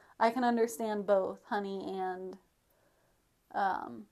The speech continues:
palm oil maybe not being on your list of preferred ingredients. Or, uh,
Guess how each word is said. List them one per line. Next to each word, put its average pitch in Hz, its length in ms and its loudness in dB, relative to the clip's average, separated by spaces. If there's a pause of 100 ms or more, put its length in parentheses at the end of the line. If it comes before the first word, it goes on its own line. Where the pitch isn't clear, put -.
palm 190 360 0
oil 185 320 -2
maybe 185 260 -6
not 185 380 -4
being 185 260 -6
on 180 380 -8
your 185 260 -4
list 180 440 -6
of - 280 -6
preferred 180 760 -8 (1300)
ingredients. - 960 -12 (320)
Or, 196 380 -4 (1800)
uh, 214 300 -10